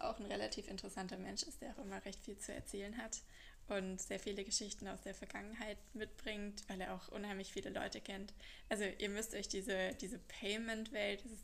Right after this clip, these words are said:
das nennt sie immer Payment, äh, so schön, ähm, ins Englische oder so schön das Fremdwort benutzt. Ähm, diese Welt ist sehr klein, weil es nicht beson-, zumindest in Deutschland gibt's nicht besonders viele Firmen, die das anbieten.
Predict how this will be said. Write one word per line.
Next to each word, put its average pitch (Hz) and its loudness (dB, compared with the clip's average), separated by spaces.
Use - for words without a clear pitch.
das - -10
nennt 190 -6
sie 185 -2
immer 185 -2
Payment, 196 4
äh, 202 -2
so - -2
schön, 202 -2
ähm, 190 -2
ins - -8
Englische 202 0
oder 190 -4
so 190 -4
schön 233 -2
das - -6
Fremdwort 202 -2
benutzt. 208 -6
Ähm, 214 10
diese 220 4
Welt 226 8
ist - -6
sehr - 0
klein, - -2
weil - 6
es 190 -4
nicht 240 0
beson-, 220 0
zumindest 269 2
in 226 -2
Deutschland 220 4
gibt's 208 -4
nicht 247 -2
besonders 202 0
viele 202 -2
Firmen, 220 2
die 214 0
das 185 -4
anbieten. 262 0